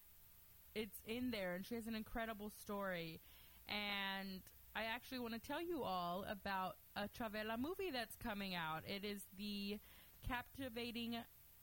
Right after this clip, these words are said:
portrait of a beloved singer, Chavela Vargas, whose passionate renditions of popular ranchera songs made her a beloved figure in Mexico, even as her androgynous appearance and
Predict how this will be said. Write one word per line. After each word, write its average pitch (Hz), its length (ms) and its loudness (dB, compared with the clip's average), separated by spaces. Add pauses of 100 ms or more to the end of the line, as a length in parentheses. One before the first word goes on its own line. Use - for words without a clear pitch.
(100)
portrait 214 520 4
of 185 80 -2
a 202 60 0
beloved 202 500 0
singer, 196 480 -2
Chavela 185 400 0
Vargas, 185 560 -2
whose 196 260 -6
passionate 247 380 -4
renditions 208 600 -4
of - 180 -6
popular 202 460 -4 (160)
ranchera 190 520 -2
songs 185 380 -4
made 180 320 -2
her 190 220 -4
a 190 60 -2
beloved 202 480 -4
figure 208 280 -4
in 190 160 0
Mexico, 175 600 -6 (440)
even 247 320 0
as 220 180 -2
her 208 280 -4
androgynous 196 920 -2
appearance 170 560 -4
and 185 160 -4